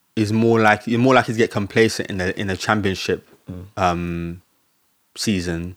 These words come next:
Speaker 2: Mm.
Speaker 1: than in a Champions League season. Um,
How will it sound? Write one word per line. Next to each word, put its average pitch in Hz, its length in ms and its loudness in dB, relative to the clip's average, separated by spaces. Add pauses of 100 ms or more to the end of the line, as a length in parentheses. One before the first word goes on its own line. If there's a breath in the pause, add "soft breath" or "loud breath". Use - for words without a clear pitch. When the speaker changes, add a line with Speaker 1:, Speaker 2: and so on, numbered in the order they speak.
Speaker 2:
Mm. 90 240 -10
Speaker 1:
than 90 480 -2
in 92 80 -8
a 87 80 -6
Champions 87 500 -6
League 87 240 -4
season. - 440 -12 (800 loud breath)
Um, 98 580 -4